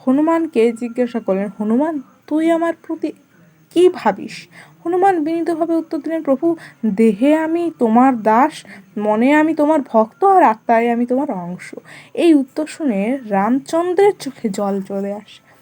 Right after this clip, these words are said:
রাম বললেন, "হনুমান, তোর ভক-, মতো ভক্ত আমার আর কেউ নেই।" এখানেই বোঝা যায় ভক্তি কতটা মহান। ভগবান যিনি সারা জগৎ নিয়ন্ত্রণ করেন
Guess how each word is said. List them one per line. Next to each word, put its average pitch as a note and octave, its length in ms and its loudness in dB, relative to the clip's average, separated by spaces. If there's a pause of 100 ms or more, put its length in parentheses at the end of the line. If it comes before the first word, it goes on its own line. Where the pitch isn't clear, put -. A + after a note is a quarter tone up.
(260)
রাম G3 340 -6
বললেন, G3 500 0 (240)
"হনুমান, C#4 460 -2
তোর D#4 280 -6
ভক-, A3 420 0
মতো A#3 340 0 (100)
ভক্ত G#3+ 300 -2
আমার A3 340 0
আর A#3 80 0 (140)
কেউ F3+ 180 -6
নেই।" E3+ 180 -10 (600)
এখানেই D#4+ 480 2
বোঝা C4+ 280 0
যায় B3 300 2 (240)
ভক্তি E4 460 -2 (260)
কতটা D#4 480 2
মহান। G3+ 800 -2 (560)
ভগবান F4 560 2
যিনি G4 260 0
সারা D#4 400 2
জগৎ D4 460 2
নিয়ন্ত্রণ G4 600 0
করেন B3+ 420 2